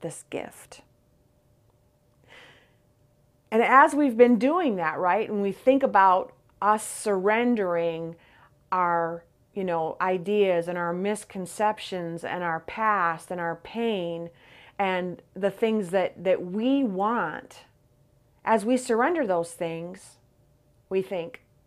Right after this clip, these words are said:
"Well, what did God surrender? What has God given up as, as we are surrendering these things?" Well,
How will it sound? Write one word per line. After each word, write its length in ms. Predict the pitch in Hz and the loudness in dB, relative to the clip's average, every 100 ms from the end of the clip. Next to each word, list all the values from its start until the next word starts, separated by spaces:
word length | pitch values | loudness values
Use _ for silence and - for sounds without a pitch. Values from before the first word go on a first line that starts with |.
| _ _ _ _ | _ _ _ _
"Well, 340 | 202 202 180 - _ | 0 0 0 -10 _
what 200 | 208 254 | -4 -2
did 220 | 254 190 | 0 0
God 400 | 202 214 302 294 | 2 2 2 -4
surrender? 720 | - 170 151 151 - - - _ _ _ _ _ _ _ _ _ _ | -6 -10 -10 -12 -16 -16 -18 _ _ _ _ _ _ _ _ _ _
What 160 | 226 311 | 2 2
has 160 | 294 | 2
God 460 | 202 233 285 311 202 | 2 4 4 2 -2
given 280 | 180 165 160 | -4 -4 -6
up 300 | 165 - - _ _ _ _ _ _ _ _ - | -6 -8 -14 _ _ _ _ _ _ _ _ -4
as, 200 | 202 196 | -4 -2
as 260 | 202 180 | -2 -2
we 480 | 170 196 311 247 175 - | -4 0 2 2 0 0
are 160 | 175 | -2
surrendering 800 | - 180 175 180 175 160 156 160 - | -2 -6 -4 -4 -4 -6 -6 -10 -10
these 260 | 170 160 | -10 -10
things?" 480 | - 165 - - - _ _ _ _ _ _ _ _ _ _ _ _ _ _ _ _ _ _ - | -10 -12 -12 -18 -20 _ _ _ _ _ _ _ _ _ _ _ _ _ _ _ _ _ _ -4
Well, 380 | 190 180 180 | 2 2 0